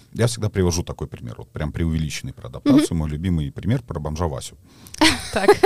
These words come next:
Speaker 1: Если мы
Speaker 2: Звучит интересно.
Speaker 1: Да. Если мы возьмем бомжа Васю, отмоем его,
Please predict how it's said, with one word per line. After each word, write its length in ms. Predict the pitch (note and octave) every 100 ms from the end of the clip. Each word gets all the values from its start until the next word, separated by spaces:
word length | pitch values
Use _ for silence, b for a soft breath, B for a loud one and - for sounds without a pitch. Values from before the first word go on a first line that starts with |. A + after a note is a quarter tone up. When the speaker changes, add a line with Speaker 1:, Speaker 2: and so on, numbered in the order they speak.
| F4 -
Speaker 1:
Если 320 | - G4+ E3
мы 60 |
Speaker 2:
Звучит 300 | C#3 - F4
интересно. 580 | F4 D#4 E4 C#4+ C4 F4+
Speaker 1:
Да. 260 | - F#4+ - F#4+ - G#4+ F#4 E4 B _ _ -
Если 300 | G2 C3+ A#2+
мы 200 | G#2+ F#2 F2
возьмем 500 | F2 D#2 C#2+ B1 C#2
бомжа 380 | - D2 D#2 G#2+
Васю, 360 | D#2+ C2+ - - -
отмоем 420 | F2+ - F2+ E2+ D2
его, 340 | C2+ A1+